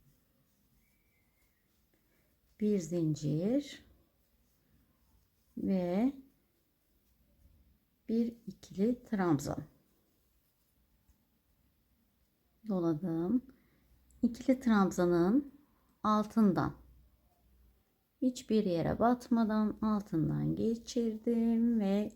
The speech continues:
ikili trabzan yaptım. Bundan sonra bütün sıralarımız bu şekilde devam edecek. Zaten yine bir üst sıraya geçtiğiniz zaman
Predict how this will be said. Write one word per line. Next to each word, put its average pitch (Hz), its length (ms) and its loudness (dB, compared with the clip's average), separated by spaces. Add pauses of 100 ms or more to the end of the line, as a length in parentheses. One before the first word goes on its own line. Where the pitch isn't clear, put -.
ikili 190 360 -2
trabzan 156 480 -2
yaptım. - 500 -2 (840)
Bundan 330 340 8
sonra 302 440 4
bütün 311 220 6
sıralarımız 240 640 4
bu 233 100 0
şekilde 165 440 4
devam 151 320 6
edecek. 147 520 0 (880)
Zaten 247 480 4 (440)
yine 294 440 10 (960)
bir 294 220 8
üst 277 140 2
sıraya 202 280 6
geçtiğiniz 208 640 2
zaman 185 380 4